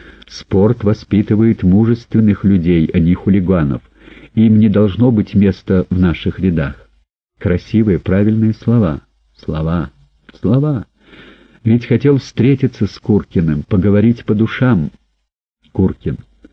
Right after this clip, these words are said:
В курительной, когда Исаков назвал, сколько денег было взято у почтальона, и посмотрел Куркину в глаза, произошло короткое замыкание.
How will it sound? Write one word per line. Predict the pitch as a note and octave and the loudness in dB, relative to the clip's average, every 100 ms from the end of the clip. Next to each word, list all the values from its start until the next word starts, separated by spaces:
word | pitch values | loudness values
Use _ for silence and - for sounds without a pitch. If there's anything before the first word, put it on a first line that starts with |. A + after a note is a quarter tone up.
| _ _ _ _ | _ _ _ _
В | _ | _
курительной, | A2+ A2 A#2+ A#2 A2 G2 | 0 0 0 0 0 0
когда | G2 F2 G2 G2 D#2 _ - | 0 0 2 0 -4 _ -6
Исаков | G2 - F#2+ G2 F2+ - - _ _ - | -4 -2 -2 -2 -4 -8 -20 _ _ -2
назвал, | G2 F2 F2+ G2+ F#2+ | 0 0 0 2 0
сколько | F#2 - G2 F#2 F2 | -2 -2 -4 -2 -2
денег | F2+ E2+ E2 | 0 -2 -2
было | D2+ F2 | -2 -2
взято | E2 E2+ E2+ E2 - | -2 -4 -4 -6 -8
у | F2+ | -8
почтальона, | - - F#2 F2+ A2+ C3+ G2 - - - - - | -10 -8 -2 2 2 2 0 -6 -20 -20 -20 -6
и | A2 | -4
посмотрел | G2 G2 G2 F#2+ F#2 G#2 F2+ | -2 -2 0 0 0 0 0
Куркину | - G#2 - F2+ F2 | -2 -4 -2 -2 -2
в | D#2 | 0
глаза, | F#2 G2 G2+ C3+ | 0 0 0 -2
произошло | - F#2 E2 - G#2+ A2+ | 0 -2 -2 -4 -4 -2
короткое | F#2+ F#2+ F#2+ - F#2 | 0 -2 -2 -4 -2
замыкание. | E2 E2+ E2 F2+ C2+ A#1+ - | -2 -4 -6 -8 -10 -10 -12